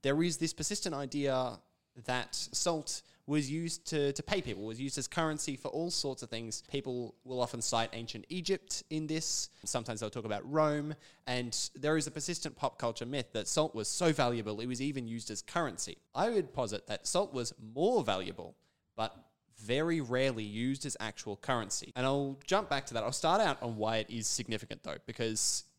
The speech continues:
it cannot be understated how important salt was to our world's growth as it stands. Now, the earliest known, uh, European town, the oldest European town, uh, arguably one of the earliest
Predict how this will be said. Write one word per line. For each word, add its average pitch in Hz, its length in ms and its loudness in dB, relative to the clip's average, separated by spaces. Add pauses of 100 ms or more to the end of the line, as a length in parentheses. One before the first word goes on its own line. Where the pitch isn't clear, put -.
(120)
it 135 160 -4 (220)
cannot 156 720 0
be 107 440 2
understated 110 760 -2 (320)
how 160 340 4
important 160 580 0
salt 139 320 2
was 107 380 -2 (300)
to 123 420 -2 (100)
our 123 180 6
world's 117 380 0
growth - 480 -6 (300)
as 117 120 -2
it 120 100 -6
stands. - 560 -6 (160)
Now, 127 140 0
the 123 280 -4
earliest 160 760 2 (180)
known, 120 580 2 (120)
uh, 104 260 2
European 123 400 2
town, 160 460 0
the 120 100 2
oldest 135 320 4
European 120 280 -2
town, 104 360 0 (300)
uh, 123 100 0
arguably 139 840 2
one 123 180 -2
of 107 120 -6
the 107 120 0
earliest 107 260 -2